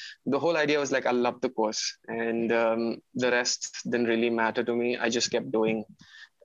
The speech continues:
uh, whatever I had to do. And yeah, it was very hard, uh, you know, ma-, um, you know, managing with tennis and fitness and all that. But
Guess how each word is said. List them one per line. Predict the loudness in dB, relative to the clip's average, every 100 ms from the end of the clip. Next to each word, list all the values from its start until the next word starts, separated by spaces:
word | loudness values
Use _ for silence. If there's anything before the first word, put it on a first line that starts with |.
| -4
uh, | 0 0 -2 -2
whatever | 0 0 2 2 2 0
I |
had | 0 -2
to | 0
do. | 2 2 2
And | 0 -4 -2
yeah, | 0 0 -2 _ -2
it | 0
was | 0
very | 0 0
hard, | 0 0 2
uh, | 2 2 2 2 -2
you | 0
know, | 0 0
ma-, | -2 -6 -6 -4
um, | -2 -2 -2 -2 -4 -6 -10 _ _ _ _
you | -4 0
know, |
managing | 2 2 2 0 0
with | -2 -2 _ -2
tennis | 0 0 -2
and | -6 -4
fitness | -4 -2 -2
and | 0
all | 0 0
that. | 0 0
But | -2